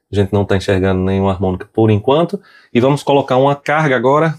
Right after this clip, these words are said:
pra gente verificar a corrente de consumo. E vamos verificar se tem deformação aí quando a gente puxa uma carga pesada. Já montado aqui nossa carga, pessoal,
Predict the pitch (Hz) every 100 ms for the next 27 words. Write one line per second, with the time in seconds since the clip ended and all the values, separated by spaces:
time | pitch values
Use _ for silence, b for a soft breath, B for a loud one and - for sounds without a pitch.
0 | - 120 120 120 110 113 107 - 92 -
1 | 104 110 107 98 104 110 107 147 170 185
2 | 190 B B B - 127 135 123 127 127
3 | - 123 123 120 123 113 107 113 110 107
4 | 104 104 104 101 101 98 98 95 - 95
5 | - 98 98 - 95 95 - _ 113 101
6 | 92 78 - - _ _ _ _ _ _
7 | _ _ b b b b b - 113 113
8 | 101 104 104 110 - 160 123 - - 156
9 | 127 104 90 90 78